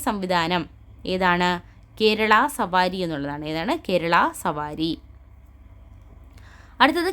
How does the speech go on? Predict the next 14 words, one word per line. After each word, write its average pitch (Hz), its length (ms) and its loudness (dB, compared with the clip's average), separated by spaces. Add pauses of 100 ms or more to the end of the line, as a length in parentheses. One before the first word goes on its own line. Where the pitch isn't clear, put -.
കേരളത്തിലെ 269 460 4 (160)
നഗ-, 240 400 2 (220)
നഗര 262 260 2 (160)
തൊഴിലുറപ്പ് 240 580 2
പദ്ധതിക്ക് 202 480 -2 (240)
ഏത് 254 200 0 (100)
നവോത്ഥാന 240 500 2 (140)
നായകൻ്റെ 214 440 0 (100)
പേരാണ് 214 560 0
നൽകിയിട്ടുള്ളത്? 165 640 -2 (560)
നഗര 226 420 4
തൊഴിലുറപ്പ് 202 520 -2
പദ്ധതിക്ക് 190 420 -2 (160)
നൽകിയിട്ടുള്ള 190 480 -2